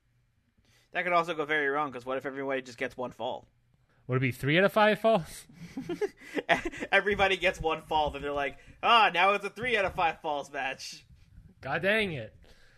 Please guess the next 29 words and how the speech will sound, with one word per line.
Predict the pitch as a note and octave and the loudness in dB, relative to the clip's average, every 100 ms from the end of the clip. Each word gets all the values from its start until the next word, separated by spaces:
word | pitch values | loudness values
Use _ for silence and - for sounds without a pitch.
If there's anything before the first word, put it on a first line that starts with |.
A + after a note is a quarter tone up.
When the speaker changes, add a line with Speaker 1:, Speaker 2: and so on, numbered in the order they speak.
| _ _ _ _ _ _ - - A#2+ - _ _ _ _ - | _ _ _ _ _ _ -20 -20 -20 -20 _ _ _ _ -8
Speaker 2:
I, | D#3 G3 - - _ - | -6 -6 -16 -20 _ -6
that, | G#3 E3 F3+ | -4 -2 2
that's | G#3+ A3+ | 4 4
not | A3 F#3 | 4 6
a | D#3+ | 4
tease | C3+ - F3+ E3+ D#3 C3+ | 0 -2 0 0 -2 -2
or | C#3+ | 0
anything, | D3 C#3+ C#3 A#2+ | 0 0 -6 -8
folks. | - C3 B2 | -4 -4 -4
That's | F3 E3 D3+ | -4 -4 -2
just, | D3+ C#3+ - - _ _ _ _ _ _ | -4 -4 -4 -16 _ _ _ _ _ _
<laughs> | _ _ _ - | _ _ _ -6
that's | C3 G3 A#3+ | -2 -2 0
Speaker 1:
That's | F3+ E3+ | 0 0
just, | F3+ G3 E3+ | 0 -2 0
we | F3 | 4
Speaker 2:
that's | F#3 | 4
Speaker 1:
don't | D#3 | 4
know | E3 | 2
Speaker 2:
that, | |
Speaker 1:
what's | D#3 D#3 | 2 0
Speaker 2:
my, | D#3 C#3+ | 0 0
Speaker 1:
going | C3 | 0
Speaker 2:
that's | C3 - | 0 0
Speaker 1:
on. | - | -2
Speaker 2:
just | F3+ | -4
my | G3 | -4
brain | D#3 A#2+ B2+ C#3+ C#3 B2+ - | -4 -6 -4 -4 -4 -6 -8
thinking. | C3+ C3 B2 G2+ G2+ | -6 -6 -8 -12 -14